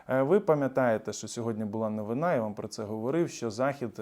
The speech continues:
незадовільно оцінив план Зеленського, план перемоги, план миру. Сказали: "Ми подивились, непереконливо, не приймаємо". От. І це зараз насправді одна з головних історій, яка звучить на Заході. Тобто план не прийняли, з Трампом посварилися, Джонсон,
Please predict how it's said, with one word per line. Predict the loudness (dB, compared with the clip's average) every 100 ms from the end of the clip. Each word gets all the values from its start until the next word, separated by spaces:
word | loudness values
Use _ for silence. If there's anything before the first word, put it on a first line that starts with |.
| -6
незадовільно | 0 0 0 -2 0 2 2 2 -4
оцінив | -6 -4 -4 -2
план | -2 -2 -2
Зеленського, | 0 2 2 -2 -6
план | -4 -4
перемоги, | -6 -6 0 0 2 -2
план | -4 -4
миру. | -2 0 0
Сказали: | -4 -8 -6 -4 0
"Ми | -2
подивились, | -2 -4 0 2 2 -2
непереконливо, | -2 -2 0 -4 0 0 2 2 2
не | 2 2
приймаємо". | 0 -2 -4 -8 -12 -16 -20 _ -20 -20 _ _ _ _ -2
От. | 2 2 0 -20 -20 -4
І | -2
це | 4 6
зараз | 8 8 8 6
насправді | 0 2 4 6 4
одна | 2 4 4 4
з | 4 2 2
головних | -2 2 2 4 2 2
історій, | -4 -2 2 4 4
яка | 2 2 0
звучить | 0 -6 -4 -4 -4
на | 2
Заході. | 4 4 0 -2
Тобто | -2 -4 -2
план | 2 2 2
не |
прийняли, | 0 0 2 -2 -4
з |
Трампом | -2 -4 -4 -10
посварилися, | -8 -2 2 2 2 -2
Джонсон, | -2 -4 -4 -10